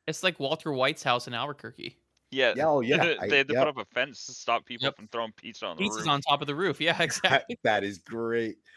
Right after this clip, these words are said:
Speaker 3: But, yeah, that's what did it for me. And that one episode where all the flies are on the window.
Speaker 1: Mm-hmm.
Speaker 3: Uh, oh, episode.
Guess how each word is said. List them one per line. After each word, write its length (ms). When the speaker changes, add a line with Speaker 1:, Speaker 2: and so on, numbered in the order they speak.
Speaker 3:
But, 80
yeah, 100
that's 260
what 160
did 140
it 60
for 180
me. 360
And 320
that 200
one 240
episode 420
where 160
all 80
the 60
flies 380
are 100
on 80
the 60
window. 300
Speaker 1:
Mm-hmm. 220
Speaker 3:
Uh, 40
oh, 240
episode. 440